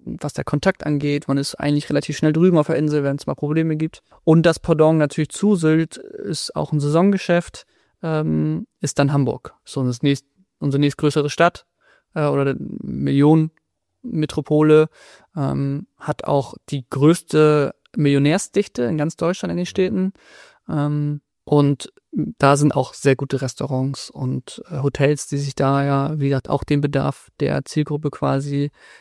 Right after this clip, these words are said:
ähm, hingeben. Ja, und so war es dann ein Jahr lang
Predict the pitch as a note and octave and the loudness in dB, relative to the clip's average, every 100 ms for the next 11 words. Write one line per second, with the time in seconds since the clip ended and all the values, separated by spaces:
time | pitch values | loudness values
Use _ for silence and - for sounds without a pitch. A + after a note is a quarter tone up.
0 | _ - C#3+ C#3+ C#3+ D3+ D#3 D#3+ F3+ G3+ | _ 0 2 4 4 4 6 4 2 0
1 | _ _ D3 - - C3+ C3+ C#3+ D3 D3 | _ _ 0 0 -6 -4 0 0 0 -2
2 | - C#3 C#3 C#3+ C#3+ - D3 D3+ D3+ D3 | -4 0 2 0 -2 -4 0 2 4 2
3 | D3 D3 D3 D3+ | 2 2 2 0